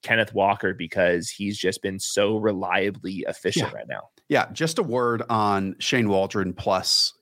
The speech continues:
Speaker 2: Kenneth Walker, because this combination is really fun to see how creative they've been with it.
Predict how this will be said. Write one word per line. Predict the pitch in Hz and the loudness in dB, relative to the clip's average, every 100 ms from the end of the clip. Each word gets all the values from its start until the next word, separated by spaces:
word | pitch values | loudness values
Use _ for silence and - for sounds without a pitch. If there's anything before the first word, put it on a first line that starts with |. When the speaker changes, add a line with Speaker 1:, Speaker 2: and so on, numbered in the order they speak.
| - | -2
Speaker 2:
Kenneth | 117 98 110 | 2 2 2
Walker, | 92 - 120 117 | 2 4 2 0
because | 117 104 117 104 95 92 - | 0 -2 4 4 4 0 -4
this | - 117 | -2 0
combination | 139 123 110 107 - 117 110 | 2 4 4 4 4 2 2
is | 113 98 92 - - | 2 2 2 -2 0
really | 104 104 | 0 2
fun | 98 104 | 2 2
to | 95 | 2
see | - 98 | 0 2
how | 98 | 0
creative | - 90 90 101 | 2 2 2 2
they've | 98 | 0
been | 82 95 107 113 | 2 2 2 4
with | 113 | 4
it. | 139 147 | 4 2